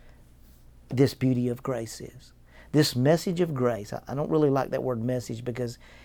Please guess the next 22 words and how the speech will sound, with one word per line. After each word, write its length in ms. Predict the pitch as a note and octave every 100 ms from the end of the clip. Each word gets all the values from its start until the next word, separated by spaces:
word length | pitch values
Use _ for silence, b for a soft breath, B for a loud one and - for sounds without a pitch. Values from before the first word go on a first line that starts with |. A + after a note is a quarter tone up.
| b
it, 180 | D3+ D#3+
it 160 | D#3+ -
really 360 | C#3 F#3 E3
is 120 | B2 A#2+
a 80 |
person 540 | A#2+ - E3+ D#3+ C3 A#2+
called 240 | B2+ B2
Jesus 420 | G2+ D#3+ C3 B2
that's 240 | - A#2 -
the 100 | B2
grace. 340 | C3 B2+ G#2+
Grace 320 | - D3 D3
is 120 | C#3 A#2
a 60 |
person. 540 | - - G2+ - - - B B B
So 180 | - D3
when 120 | C#3
I 100 | C3
think 420 | - - F#3+ G#3
about 220 | F#3+ D#3+
that 220 | C3 B2 -
today, 420 | B2 A2+ G#2+